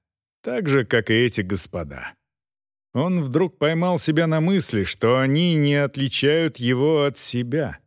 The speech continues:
принимают его за такого же. Да, он стал таким же, как они, и ни один из них не вздумает этого оспаривать.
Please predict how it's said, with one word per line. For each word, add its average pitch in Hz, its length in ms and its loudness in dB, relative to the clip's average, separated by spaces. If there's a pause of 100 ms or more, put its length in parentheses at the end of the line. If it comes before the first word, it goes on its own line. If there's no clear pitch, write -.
(380)
принимают 123 600 2
его 131 320 2
за 127 180 0
такого 123 540 -2
же. - 200 -14 (1000)
Да, 151 380 -4 (440)
он 135 260 0
стал 135 460 0
таким 139 500 0
же, 120 200 2
как 131 280 0
они, 117 460 2
и 98 240 0
ни 131 180 4
один 147 520 0
из 170 220 0
них 180 460 0
не 123 200 2
вздумает 127 720 0
этого 123 340 2
оспаривать. 107 680 -2